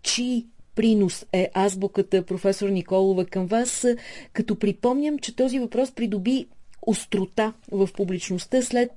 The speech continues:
изказването на руския президент Владимир Путин през две хиляди и седемнайста година, цитирам, „Славянската писменост е дошла в Русия от македонската земя“.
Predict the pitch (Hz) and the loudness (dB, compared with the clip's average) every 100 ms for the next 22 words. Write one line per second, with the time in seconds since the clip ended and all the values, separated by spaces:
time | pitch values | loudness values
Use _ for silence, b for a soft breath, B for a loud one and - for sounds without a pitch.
0 | - 226 - 233 233 240 220 220 202 196 | 0 0 2 0 2 2 2 0 2 2
1 | 220 - - 185 190 202 208 208 175 185 | 0 0 0 0 -2 0 0 -4 -4 -2
2 | 196 220 214 233 240 233 196 165 220 226 | 0 0 -2 -2 -2 0 -2 2 0 2
3 | 202 180 202 208 226 180 190 240 233 233 | 0 0 2 0 0 -4 0 2 2 0
4 | 190 - 233 208 240 - B B B B | -8 0 2 2 0 -6 B B B B
5 | - 208 233 254 240 220 269 262 269 240 | 0 4 4 2 -4 -8 -6 -4 0 0
6 | 233 185 202 233 240 226 202 196 262 254 | -2 -6 0 2 4 2 -2 -4 0 0
7 | 233 208 196 196 226 240 208 - 202 - | 2 0 2 2 2 0 -4 2 2 2
8 | - 147 151 196 202 202 | -4 -4 0 2 2 0